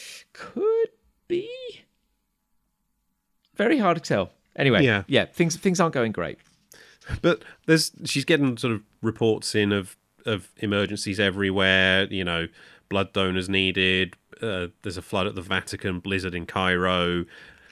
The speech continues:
Speaker 2: um, and there's a major fire and,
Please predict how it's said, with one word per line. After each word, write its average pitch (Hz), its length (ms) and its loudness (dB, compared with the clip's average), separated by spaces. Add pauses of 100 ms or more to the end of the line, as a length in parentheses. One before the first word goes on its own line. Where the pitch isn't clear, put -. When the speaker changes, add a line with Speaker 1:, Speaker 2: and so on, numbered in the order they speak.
(140)
Speaker 2:
um, 92 400 -4 (260)
and 107 380 2
there's 101 260 -4
a 117 80 -6
major 104 480 2
fire 127 880 2
and, 95 280 -10